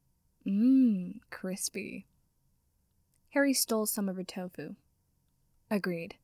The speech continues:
She glowered at him. "So,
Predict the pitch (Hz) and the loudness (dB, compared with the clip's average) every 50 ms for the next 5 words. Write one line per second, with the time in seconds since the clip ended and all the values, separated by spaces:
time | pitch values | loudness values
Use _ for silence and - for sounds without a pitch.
0 | _ _ _ _ _ _ _ _ _ _ _ _ _ _ _ _ _ _ - - | _ _ _ _ _ _ _ _ _ _ _ _ _ _ _ _ _ _ -2 -2
1 | 269 226 247 220 214 202 185 175 170 170 - - 185 202 - _ _ _ _ _ | 0 0 0 0 0 0 -2 -2 -6 -8 -10 -14 -16 -16 -16 _ _ _ _ _
2 | _ _ _ _ _ _ _ _ _ _ _ _ _ _ _ _ _ _ _ - | _ _ _ _ _ _ _ _ _ _ _ _ _ _ _ _ _ _ _ -6
3 | - - 277 254 208 202 | -2 0 2 2 0 0